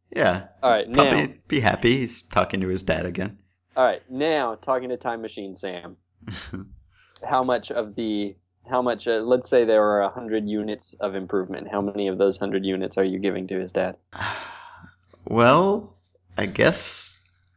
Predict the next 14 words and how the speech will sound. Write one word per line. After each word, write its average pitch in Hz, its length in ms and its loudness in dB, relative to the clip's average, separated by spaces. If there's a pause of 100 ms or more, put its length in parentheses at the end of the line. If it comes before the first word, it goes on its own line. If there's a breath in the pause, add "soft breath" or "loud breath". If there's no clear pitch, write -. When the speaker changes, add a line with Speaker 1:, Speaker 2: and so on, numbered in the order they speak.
(180)
Speaker 1:
probably - 480 4
a 117 80 8
lot, - 500 2 (400)
I 98 100 -2
think. 80 540 -4 (100)
I, 98 200 0 (280)
it - 280 -6
depends 143 420 2
on, 117 440 2 (340)
on - 60 -10
how 113 180 2
he 107 100 4
did 156 280 4
it. 101 380 4